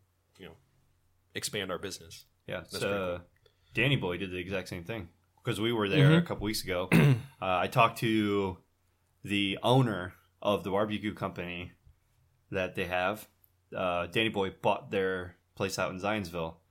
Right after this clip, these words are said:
Speaker 2: and said, "How would you like to retire?" He's like, "That'd be good," 'cause he's getting, he's getting up there.
Speaker 3: <laughs> Yeah.
Speaker 2: So they bought their company and they employed him to work
Speaker 3: Oh, that's
Speaker 2: at
Speaker 3: awesome.
Speaker 2: Danny Boy. So he works part-time as a bartender slash, you know, in the kitchen.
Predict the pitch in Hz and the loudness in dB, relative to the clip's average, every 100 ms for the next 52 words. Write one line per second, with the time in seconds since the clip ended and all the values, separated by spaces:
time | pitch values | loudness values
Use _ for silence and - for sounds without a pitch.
0 | _ _ - 92 98 90 120 123 110 110 | _ _ -12 -6 -4 4 4 4 2 2
1 | 101 95 98 95 92 85 117 107 85 - | 0 2 0 0 -2 2 2 2 -2 -8
2 | _ _ _ _ _ _ _ _ _ _ | _ _ _ _ _ _ _ _ _ _
3 | 117 87 73 69 _ - 73 101 85 73 | -8 -6 -6 -8 _ -14 -8 -6 -6 -6
4 | 92 - 120 135 131 - - 170 165 156 | -6 -2 4 6 8 8 10 8 8 6
5 | 123 - 117 160 - - 110 90 92 - | 6 4 4 4 -2 -12 -10 -8 -10 -2
6 | 113 104 120 131 120 131 127 104 101 - | 0 4 4 4 2 0 0 0 -2 -6
7 | _ - 104 98 87 165 165 104 87 101 | _ -4 0 0 2 6 6 6 0 -4
8 | - 104 95 95 104 104 143 139 113 101 | -2 -2 -2 0 0 2 2 2 2 2
9 | 123 139 110 92 87 - 95 95 90 - | 2 2 0 -2 -4 0 0 0 -4 -12
10 | - - 107 104 - - 117 113 107 110 | -12 -4 -2 -2 -2 2 2 4 2 2
11 | 107 104 82 104 107 110 107 110 - 101 | 0 -4 0 2 2 0 2 0 2 2
12 | 101 - - 101 101 104 101 107 107 120 | 2 -2 -8 -6 -4 -4 -2 -2 -2 -4